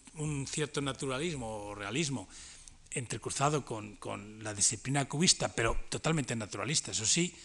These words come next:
y por otra parte conservando aún los vestigios cromáticos de todas las áreas, eh, fauvistas, pero sin embargo el rostro es una máscara. Es decir, ahí tenemos ya el tema del primitivismo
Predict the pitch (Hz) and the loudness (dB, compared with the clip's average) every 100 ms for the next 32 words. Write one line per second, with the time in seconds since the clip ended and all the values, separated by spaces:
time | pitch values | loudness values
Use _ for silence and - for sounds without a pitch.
0 | - - - 160 - 120 147 131 165 127 | -18 -20 -4 -2 0 -2 -2 -2 -2 -2
1 | 113 104 117 120 143 139 160 113 104 - | -4 -4 0 0 0 2 0 0 -6 -2
2 | 208 - 151 - 104 - - - 117 117 | -2 0 0 0 -4 -6 -14 -6 -2 2
3 | 151 - - 104 - - - - 107 - | 2 0 -6 -6 -6 -10 -20 -10 -8 -2
4 | 120 - 127 131 117 - - - 113 104 | 2 4 4 4 4 0 -2 -6 -4 -4
5 | 104 - 143 175 - 151 - - 147 156 | -6 -4 2 2 2 -2 -6 -6 -4 -2
6 | 151 147 147 135 - 127 117 113 92 - | -2 0 -2 -2 -4 -6 -4 -2 -2 -4
7 | - - - - - - - 123 120 135 | -4 -10 -16 -20 -20 -20 -10 -6 -4 0
8 | 131 131 120 127 123 - - - 127 147 | 0 0 2 2 2 -2 -16 -12 -6 -2
9 | 139 117 107 104 - 107 113 110 117 | -2 -2 -6 -10 -10 -6 -4 -4 -8